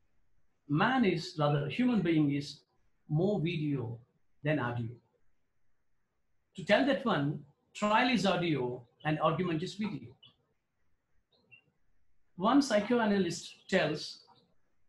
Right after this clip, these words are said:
sixty percent of a message is conveyed by body language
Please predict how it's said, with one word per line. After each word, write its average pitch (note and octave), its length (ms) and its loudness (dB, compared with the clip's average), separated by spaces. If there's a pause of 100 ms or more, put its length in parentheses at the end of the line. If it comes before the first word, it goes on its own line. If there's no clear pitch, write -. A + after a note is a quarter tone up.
(100)
sixty - 640 0
percent G#3+ 400 0
of - 220 -4 (1400)
a D#3+ 80 0
message A3+ 320 2
is A3 140 -2
conveyed G#3 480 2
by F3+ 120 2
body E3+ 320 2
language A#2+ 480 -6